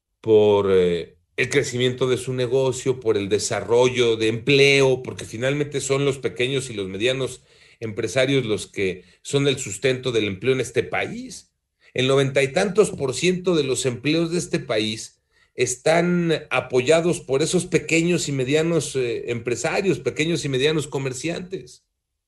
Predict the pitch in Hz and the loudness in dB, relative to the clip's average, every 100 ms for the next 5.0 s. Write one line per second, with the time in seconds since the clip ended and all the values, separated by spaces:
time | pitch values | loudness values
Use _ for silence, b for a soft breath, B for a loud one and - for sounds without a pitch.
0 | _ _ _ _ _ _ _ _ _ _ | _ _ _ _ _ _ _ _ _ _
1 | _ _ b b 131 131 135 127 170 190 | _ _ b b 0 2 2 2 2 2
2 | 165 175 180 151 - - _ _ _ _ | 4 6 6 4 0 -16 _ _ _ _
3 | - 123 - 156 160 170 160 - 139 120 | -2 -2 4 4 4 4 0 0 2 2
4 | 110 - 170 175 160 120 107 - - | 2 2 2 4 2 0 -2 -8 -12